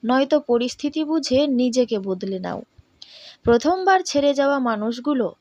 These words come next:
দ্বিতীয়বার ভালোবাসা কিংবা মায়ার টানে ফিরে আসে না, বরং আরও বেশি করে ভেঙে গুঁড়িয়ে দিতে আসে। মৃত্যু অনিবার্য জেনেও মানুষ যেমন পাপ করে, ঠিক তেমনি প্রেমে বিচ্ছেদ জেনেও মানুষ প্রেমে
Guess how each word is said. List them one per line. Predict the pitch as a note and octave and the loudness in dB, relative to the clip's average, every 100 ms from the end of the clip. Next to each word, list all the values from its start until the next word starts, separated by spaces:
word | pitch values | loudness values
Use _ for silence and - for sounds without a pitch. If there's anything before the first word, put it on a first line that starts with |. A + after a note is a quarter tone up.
| _ | _
দ্বিতীয়বার | G#3 A3+ A3 A#3 A3 A3+ A3+ | -4 -4 -2 -2 0 0 -2
ভালোবাসা | G#3 G#3+ A#3+ C4+ C#4 D#4 | -4 -2 0 0 0 -2
কিংবা | C#4+ B3+ A#3+ A#3+ | -2 -2 0 0
মায়ার | A3+ G#3+ A3 A#3+ | 0 -2 -2 -2
টানে | C4 C#4 C#4 | -2 -4 -4
ফিরে | - C#4 D4 | -6 -2 0
আসে | C#4+ D4+ | 0 -2
না, | C4 E3+ _ - - - | -4 -6 _ -20 -20 -6
বরং | G#3 C4 C#4+ C4+ | 2 2 2 0
আরও | A3+ B3 E4 | 0 2 0
বেশি | E4 - E4+ | -2 -4 -4
করে | E4 D#4+ | -2 -2
ভেঙে | C4 A3+ B3 B3+ B3 | -4 -4 -2 -2 -4
গুঁড়িয়ে | G#3+ A#3 A#3 A3 | -4 -4 0 -2
দিতে | G3 F#3 | -2 -6
আসে। | G3 F#3+ - G3+ - _ _ _ - - G#3+ | -6 -6 -8 -12 -12 _ _ _ -20 -6 0
মৃত্যু | B3 D4 _ F#4 | 2 2 _ 0
অনিবার্য | E4 C#4 D4+ D4+ D4+ D4 D4+ | 2 2 2 2 2 0 -2
জেনেও | B3+ B3 B3 D4+ | 0 0 0 -2
মানুষ | D4 A#3 G#3+ A#3+ A#3 | -2 -2 -2 -4 -2
যেমন | B3 A#3+ B3+ | -2 -2 -4
পাপ | A#3+ A3+ A3 | 0 -2 -2
করে, | - C#4 A#3 G3 _ - | -2 -2 -2 -8 _ -8
ঠিক | - A#3+ - | -6 -6 0
তেমনি | A#3 A#3+ B3+ G3+ - _ - _ - | 0 0 -4 -6 -10 _ -20 _ 2
প্রেমে | C4 C4 C4+ | 4 4 2
বিচ্ছেদ | A#3+ A#3 - - C4+ G#3+ | -2 -6 -6 -2 -2 -2
জেনেও | A#3 A3+ A#3 D#4+ | -2 0 0 -2
মানুষ | E4+ B3+ A#3 - - | -2 -2 -2 -4 -4
প্রেমে | A3+ G#3+ | -2 -2